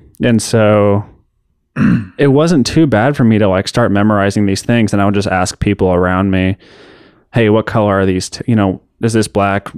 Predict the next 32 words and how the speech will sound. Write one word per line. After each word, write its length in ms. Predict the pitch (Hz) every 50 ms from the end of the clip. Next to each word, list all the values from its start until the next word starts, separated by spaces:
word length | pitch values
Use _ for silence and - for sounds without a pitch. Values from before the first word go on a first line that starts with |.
| - - -
black 240 | - 92 90 92 -
tape, 240 | - 95 98 - -
white 200 | 92 90 - -
tape, 280 | - - - - -
red 180 | - 107 113 -
tape," 240 | - - - - -
all 140 | 98 98
that 140 | 95 - -
jazz. 360 | - - - - - - - _ _ - - - - - - - _ _ -
Um, 480 | - 92 90 92 90 92 92 107 110 - - _ - -
and 100 | 123 120
eventually 400 | 113 135 151 165 - - 117 101
I 60 | 95
just 160 | 104 104 -
kind 140 | - 113 104
of 140 | 101 - - _ - - - 170 - _ _ -
remembered 380 | 110 107 104 104 101 101 92
the 60 | 80 98
sequences. 760 | - - - - 104 92 - - 90 90 92 98 - - - - _ _ -
Um, 580 | - - 104 104 98 98 95 95 95 98 101 110 - - _ _ _ _ _ _ _ _ _ _ _ _ _ _ _
and 160 | - 117 113 110
so, 320 | - 117 110 107 107 107 - - - - - - - - - - - - - - _ _ _ _ _ _ _ _ _ - _ -
you 180 | - 107 135 127
know, 80 | 117 107
I 80 | 107 113
was 140 | 123 113
obsessed. 600 | 104 90 - - - - 110 101 87 90 - - -
I 100 | 101 107
would, 200 | 107 110 110 -
I 120 | 107 113
would 200 | 107 101 101 113
go 520 | 113 117 107 104 107 104 104 101 101 101